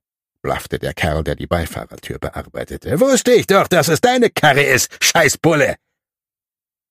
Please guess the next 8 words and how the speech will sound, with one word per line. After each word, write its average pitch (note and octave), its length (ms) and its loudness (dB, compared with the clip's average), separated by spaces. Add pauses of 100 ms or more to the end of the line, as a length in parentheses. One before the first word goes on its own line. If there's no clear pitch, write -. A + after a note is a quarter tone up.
(500)
Nick B2 220 0
fragte A#2+ 420 -4
sich, B2+ 240 -6
wer B2 140 -2
die B2 100 -6
beiden G#2+ 380 -4
sein A#2+ 280 -6
mochten. - 520 -12